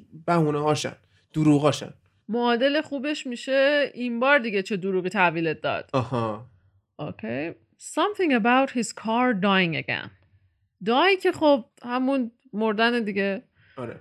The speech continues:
Speaker 2: ولی خب ماشینا معمولاً خیلی نمیمیرن. اه، این اصطلاحی که استفاده کرده معنیش اینه که ماشینش، اه، استارت نخورده،
Speaker 1: مهم.
Speaker 2: ماشینش راه نیفتاده، کار نمی‌کرده.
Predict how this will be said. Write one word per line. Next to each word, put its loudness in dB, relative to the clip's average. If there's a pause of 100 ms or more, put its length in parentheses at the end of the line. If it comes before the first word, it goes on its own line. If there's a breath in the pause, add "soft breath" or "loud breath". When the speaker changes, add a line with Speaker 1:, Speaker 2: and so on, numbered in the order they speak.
Speaker 2:
ولی 4
خب 0
ماشینا -2
معمولاً 0
خیلی -2
نمیمیرن. 2 (600)
اه، 2
این -4
اصطلاحی 2
که 0
استفاده -2
کرده 0
معنیش -4
اینه -4
که 2
ماشینش، -4
اه، 0 (120)
استارت 2
نخورده، 0
Speaker 1:
مهم. -8
Speaker 2:
ماشینش -4
راه 2
نیفتاده، 0
کار 4
نمی‌کرده. 0